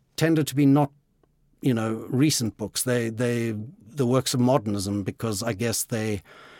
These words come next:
played most radically with voice and with time. So I think the spirit of William Faulkner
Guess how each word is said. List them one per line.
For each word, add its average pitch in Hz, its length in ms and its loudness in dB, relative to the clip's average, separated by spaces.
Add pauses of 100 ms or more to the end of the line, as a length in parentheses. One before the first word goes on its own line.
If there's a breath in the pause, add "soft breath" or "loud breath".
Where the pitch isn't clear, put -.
(180 loud breath)
played 123 300 0
most 110 240 -4
radically 113 380 -2
with 104 160 -4
voice 110 400 -4
and 110 100 -2
with 104 200 -10
time. 107 420 0
So 110 680 -2
I 123 80 2
think 151 200 -2
the - 80 -4
spirit 120 400 -4
of 101 200 -10
William 113 340 -2
Faulkner 139 640 0